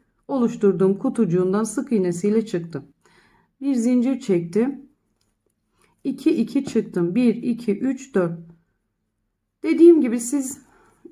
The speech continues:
burada istediğiniz kadar pıtırcık yapabilirsiniz. Ben on dört, on beş tane yapıyorum. Ama bayağı sık oluyor yani.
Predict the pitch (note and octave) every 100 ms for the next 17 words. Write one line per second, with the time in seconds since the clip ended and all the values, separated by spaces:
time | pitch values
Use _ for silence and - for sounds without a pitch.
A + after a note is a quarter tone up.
0 | - A3+ A#3+ A#3 A#3 B3+ - B3+ G#3+ C4
1 | B3+ - G#3 A3+ A#3 - - - _ -
2 | A#3 G#3+ A3 A3 G3 G3+ G3+ G3+ - E3
3 | G3 - - - _ _ _ _ _ A3
4 | A#3 A#3 A#3 A3+ A3 G#3+ G#3+ G#3+ A#3 -
5 | A3 G#3 G#3 E3 - E3+ G3+ A#3+ - -
6 | _ _ _ _ _ B3+ B3+ B3 A#3+ G#3
7 | A3+ A#3 A3 G#3+ G3 F#3 E3 D3+ C#3+ C#3+
8 | F#3+